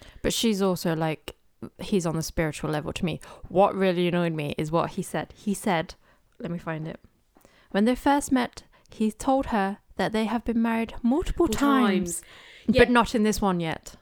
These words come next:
Speaker 2: Yeah. And so it's like, it must go ahead. And it's
Speaker 1: Well
Speaker 2: those first few texts, like, they, in the docu-series, like, they share texts between them.
Speaker 1: That is
Speaker 2: The
Speaker 1: very
Speaker 2: ones on
Speaker 1: good.
Speaker 2: his first day,
Speaker 1: Yeah.
Speaker 2: it's like, "I love you," blah, blah, blah, all this other stuff.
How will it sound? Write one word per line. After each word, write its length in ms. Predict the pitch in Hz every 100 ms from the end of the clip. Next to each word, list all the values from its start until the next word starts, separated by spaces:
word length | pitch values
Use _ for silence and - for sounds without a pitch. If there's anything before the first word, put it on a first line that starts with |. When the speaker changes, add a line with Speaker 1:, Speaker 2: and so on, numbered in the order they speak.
| _ 202
Speaker 2:
Yeah. 280 | 190 156 - _ _ _ _ -
And 80 |
so 120 | 185 180
it's 100 | 190
like, 120 | -
it 160 | 202 185
must 240 | 190 190
go 160 | 196 180
ahead. 300 | 170 190 165 208
And 80 |
it's 160 | 226 -
Speaker 1:
Well 100 | -
Speaker 2:
those 280 | 208 269 269
first 260 | 285 294 294
few 140 | 254
texts, 320 | - - -
like, 100 | 165
they, 200 | 180 196
in 360 | 151 214 233 240
the 140 | 214
docu-series, 720 | 202 190 - 160 - 165 170
like, 160 | 170 -
they 160 | 170 165
share 300 | 202 175 165
texts 360 | - - -
between 280 | 151 180 170
them. 160 | 127 -
Speaker 1:
That 140 | 190 -
is 60 |
Speaker 2:
The 80 | 196
Speaker 1:
very 160 | 208 185
Speaker 2:
ones 160 | 294
on 60 | -
Speaker 1:
good. 80 | 285
Speaker 2:
his 100 | 269
first 380 | 269 254 254 240
day, 420 | 240 175 101 -
Speaker 1:
Yeah. 180 | - 151
Speaker 2:
it's 140 | 190 190
like, 240 | 175 -
"I 160 | 196 190
love 180 | 190 190
you," 140 | 175
blah, 200 | 185 185
blah, 100 | 180
blah, 160 | 180 180
all 100 | 180
this 140 | 175
other 180 | 220 208
stuff. 240 | 190 175